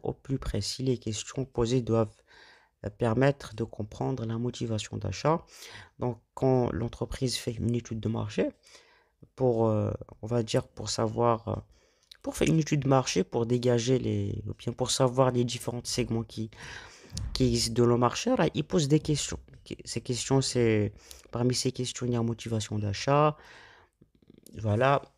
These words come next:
l'habitude de consommation, leur fréquence d'achat, leur prix psychologique. Donc, donc, voilà, quand il pose ces questions-là, c'est pour bien identifier le consommateur, bien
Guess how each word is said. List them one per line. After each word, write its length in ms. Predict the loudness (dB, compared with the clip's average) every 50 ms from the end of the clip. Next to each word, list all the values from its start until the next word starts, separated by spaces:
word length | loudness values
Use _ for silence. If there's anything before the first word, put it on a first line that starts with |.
| _ _ _ _ _ _ _ _ _ _ -20 -20 _ _ _ _ _
l'habitude 540 | 0 2 2 2 2 -2 -4 -6 -6 -4 -4
de 100 | -4 -4
consommation, 800 | -4 -6 -8 -10 -8 -6 -4 -2 -2 -2 0 4 6 6 8 8
leur 200 | 6 4 2 0
fréquence 460 | -2 -6 -8 -10 -10 -10 -10 -12 -8
d'achat, 500 | -6 -4 -4 -4 -2 -2 0 0 2 2
leur 240 | 2 2 0 -2 -4
prix 280 | -8 -14 -16 -16 -16 -12
psychologique. 800 | -8 -8 -8 -8 -8 -8 -6 -4 -2 -2 0 0 -2 -2 -4 -10 -20 -20 -20 -20 -20 -20 -20 -20 _ -10
Donc, 180 | -10 -8 -4
donc, 140 | -4 -4 -4 -4 -4
voilà, 220 | -2 0 0 0 -2
quand 320 | 0 -2 -2 -2 -2 -4
il 80 | -6 -4
pose 220 | -4 -2 -2 0
ces 140 | 0 -2 -4
questions-là, 640 | -4 -6 -10 -10 -8 -6 -2 0 0 0 0 -2 _ _ -20 -20 -20 -20 -20 -20 -20 _ _ _
c'est 220 | -10 -10 -10 -6
pour 200 | _ 2 2 2
bien 220 | 4 4 4 2 4 2
identifier 600 | 0 0 2 0 -2 -2 -2 -6 -6 -4 -4 -2
le 100 | -2 -2
consommateur, 720 | -2 -2 -4 -4 -2 -2 -2 -2 -2 -2 -4 -4 -6 -2
bien 200 | 0 0 0 0